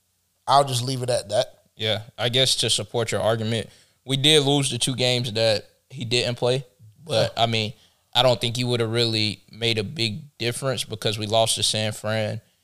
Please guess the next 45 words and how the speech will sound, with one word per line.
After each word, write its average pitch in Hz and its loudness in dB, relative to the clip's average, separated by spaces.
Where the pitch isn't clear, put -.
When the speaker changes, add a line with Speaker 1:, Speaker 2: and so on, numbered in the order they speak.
Speaker 2:
and 107 2
we 117 -8
lost 113 4
to 104 0
uh, 107 2
the 98 -4
Rams, 104 -2
but 107 -2
we 107 -6
just 104 -4
completely, 104 -8
that 120 2
Rams 120 0
game 113 -2
plan, 107 -2
I 113 4
don't 110 0
know 104 -4
what 101 -4
that 98 -4
Speaker 1:
Yeah. 107 -2
Speaker 2:
was, 101 -2
but 101 -6
Speaker 1:
Yeah. 104 -8
Speaker 2:
we, 123 -2
we 123 -2
did 127 2
lose 123 0
those 110 0
games 110 -2
that 107 0
he 110 -8
wasn't 104 -4
on 98 -6
the 101 -8
field, 101 -8
so 98 -8
kinda 131 2
in 117 -2
the 113 -4
same 113 0
boat 104 -2
with 101 -10
J 104 -4
C. 101 -6